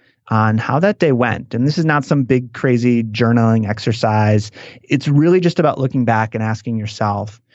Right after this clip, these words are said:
"What was my highlight today? Did I have time for it? What did I try in terms of the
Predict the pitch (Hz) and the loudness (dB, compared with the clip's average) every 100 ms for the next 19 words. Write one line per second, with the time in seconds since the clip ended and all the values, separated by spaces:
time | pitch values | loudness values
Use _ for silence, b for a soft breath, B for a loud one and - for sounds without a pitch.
0 | b b 143 240 262 190 127 117 110 - | b b 0 2 2 2 2 2 0 -2
1 | 110 104 139 - _ _ _ _ _ _ | -4 -2 -4 -8 _ _ _ _ _ _
2 | - - 180 202 - 117 117 117 104 104 | -4 -2 0 0 -4 -4 -4 -2 -2 0
3 | 113 - _ _ _ _ _ _ _ _ | 0 -4 _ _ _ _ _ _ _ _
4 | - 117 135 143 202 262 240 175 _ - | -10 -8 -2 0 2 2 0 0 _ -16
5 | - 135 120 120 170 170 117 131 120 117 | -4 0 2 2 0 -2 -4 -2 0 0
6 | 110 107 113 104 | 0 -2 -2 -2